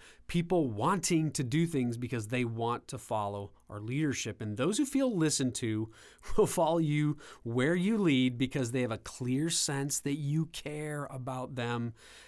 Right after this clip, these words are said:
Now, that may sound soft, but I'm just here to tell you, it's as real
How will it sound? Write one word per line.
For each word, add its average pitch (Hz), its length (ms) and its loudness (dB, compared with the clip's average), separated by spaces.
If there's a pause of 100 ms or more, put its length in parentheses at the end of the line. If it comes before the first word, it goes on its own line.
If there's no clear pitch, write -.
Now, 113 80 -2
that 139 180 2
may 190 120 2
sound 202 280 2
soft, 180 520 4 (260)
but 123 80 -2
I'm 120 100 0
just 131 140 0
here 160 120 2
to 160 60 2
tell 156 240 2
you, 120 180 2 (180)
it's 127 200 -4
as 110 220 0
real 123 580 0